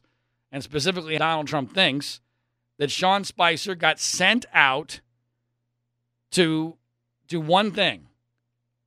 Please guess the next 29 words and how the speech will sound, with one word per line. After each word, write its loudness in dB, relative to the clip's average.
And -8
by 4
the 4
way, 2
this -2
wasn't -2
just -6
any -2
press 0
briefing. -4
This -2
was 0
his -4
first 8
press 4
briefing, -2
and 2
it -8
was 0
unscheduled. 4
He -10
comes 4
out 6
unscheduled 2
to -16
do 4
a 8
press 6
briefing, 0